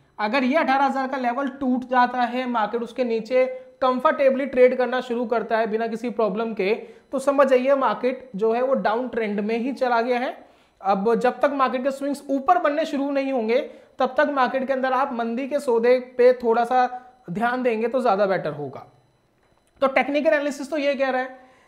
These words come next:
लेकिन अगर हम बैंक निफ्टी की बात करें तो बैंक निफ्टी की भी बात कर लेते हैं कि भाई बैंक निफ्टी हमें क्या कह रहा है, क्योंकि हम अगर गिरावट की बात करें सबसे पहले निफ्टी फिफ्टी गिरना शुरू हुआ था, उसके बाद,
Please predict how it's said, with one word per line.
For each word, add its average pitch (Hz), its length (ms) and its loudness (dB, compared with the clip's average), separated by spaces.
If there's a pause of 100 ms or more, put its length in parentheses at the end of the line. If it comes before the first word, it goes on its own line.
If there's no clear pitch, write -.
लेकिन 269 260 4
अगर 311 200 4
हम 302 140 2
बैंक 247 300 2
निफ्टी 311 280 -2
की 302 120 -2
बात 294 300 4
करें 262 520 4
तो 233 100 -4
बैंक 233 300 0
निफ्टी 262 300 -4
की 262 120 -4
भी 254 120 -4
बात 240 320 2
कर 247 80 -2
लेते 233 260 -4
हैं 247 200 -4 (340)
कि 277 60 -4
भाई 285 120 4
बैंक 254 300 2
निफ्टी 285 300 -2
हमें 262 220 2
क्या 240 160 2
कह 220 180 2
रहा 202 120 2
है, 208 280 -6 (240)
क्योंकि 269 300 2 (180)
हम 294 200 4
अगर 311 260 4
गिरावट 247 420 4
की 330 100 0
बात 269 280 4
करें 302 140 8
सबसे 294 320 0
पहले 277 360 2
निफ्टी 269 340 -4
फिफ्टी 277 340 -6
गिरना 254 280 -4
शुरू 254 240 -4
हुआ 220 220 2
था, 226 340 0 (320)
उसके 277 340 -4
बाद, 233 500 6